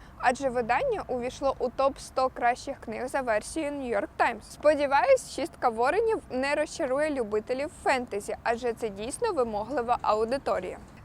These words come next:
Таким є мій must-have список до форуму видавців. А які книги чекаєте ви? Залишайте коментарі до цього відео.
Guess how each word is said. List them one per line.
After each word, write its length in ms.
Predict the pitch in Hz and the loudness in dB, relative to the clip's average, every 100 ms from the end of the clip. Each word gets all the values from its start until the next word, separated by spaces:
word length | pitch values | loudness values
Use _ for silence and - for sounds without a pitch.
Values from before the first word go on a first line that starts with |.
| - | 2
Таким 360 | 285 440 554 | 4 6 4
є 160 | 480 349 | 4 2
мій 260 | 285 254 | 2 0
must-have 600 | 226 233 - - 427 523 | 0 -2 -2 -2 0 0
список 540 | - - 262 466 - 370 - | -2 -4 -2 0 0 -2 -2
до 160 | 226 240 | -2 0
форуму 460 | - 269 302 277 | 2 2 2 0
видавців. 540 | 254 247 233 220 - - - - | 0 0 -2 -6 -10 -12 -14 -2
А 100 | 247 | 2
які 280 | 277 311 554 | 2 2 0
книги 360 | 622 349 403 349 | 2 0 -2 -2
чекаєте 520 | - - 269 285 233 | -2 4 4 4 -2
ви? 200 | 196 180 - | -2 -4 -2
Залишайте 580 | 247 262 285 302 294 269 | 2 4 6 4 2 0
коментарі 480 | 233 226 226 254 392 605 | -2 -2 -2 0 0 2
до 80 | 233 | 0
цього 280 | 269 349 403 | 2 2 2
відео. 400 | 302 269 269 | 0 -2 -2